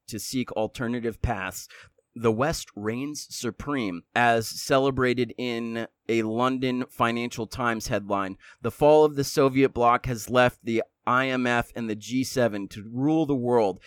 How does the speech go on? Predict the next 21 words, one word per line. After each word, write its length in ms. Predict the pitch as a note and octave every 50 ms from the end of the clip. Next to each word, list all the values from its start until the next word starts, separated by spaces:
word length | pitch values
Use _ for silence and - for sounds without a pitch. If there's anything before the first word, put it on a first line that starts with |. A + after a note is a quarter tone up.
| - - -
and 200 | - A#2+ A#2+ -
create 340 | - C#3+ C3+ C3 B2+ - - _ _ _ _ -
a 120 | A#2+ B2
new 420 | A#2 A2+ A#2+ C3 C#3+ D3 D3 C#3+ C#3+
imperial 760 | - B2 A#2+ A2 - - - C3+ C#3 C#3 C3 B2+ A#2+ A2 -
age. 400 | G#2+ A2+ G#2+ F2+ C2+ C2 - -
Holy 260 | - - A#2+ G#2 D#2
shit. 280 | - - - F#2+ - - _ _ _ _
Economic 460 | F3 F#3 D#3+ D3+ D#3+ D#3 D#3+ D#3+ C#3 B2
structures 760 | - - C#3+ C#3 C#3 C#3 - - C3+ A2+ G#2+ G#2+ - - - _ _ _ _ _
have 460 | - C3+ C#3 B2+ B2+ B2+ B2+ A#2 A2+ G2+ G#2+ - C3
been 560 | A#2+ C3 B2+ B2+ B2 B2 B2 B2 B2 B2 B2+ B2
set 340 | - - C#3+ C3 C3 - -
in 140 | B2+ B2+
place, 420 | A#2 - B2 A2+ A2 A2 G#2+ - -
ca-, 280 | - - C3+ A#2 B2 -
causal 500 | - - C3+ C#3 C#3+ C#3+ A2+ G#2+ F#2 F2+
processes 680 | - - - C#3 A#2+ A#2+ - - B2 A2 - A#2+ G#2 G#2+
established, 680 | G#2+ - - - A2 G#2 G#2 - G2 G2+ G2+ - - - - _ -
whose 320 | E3 E3 D#3+ D3 C3 - - -
outcome 580 | C3+ D3+ D#3 - - D3 C3+ C#3+ D3 D3 C#3+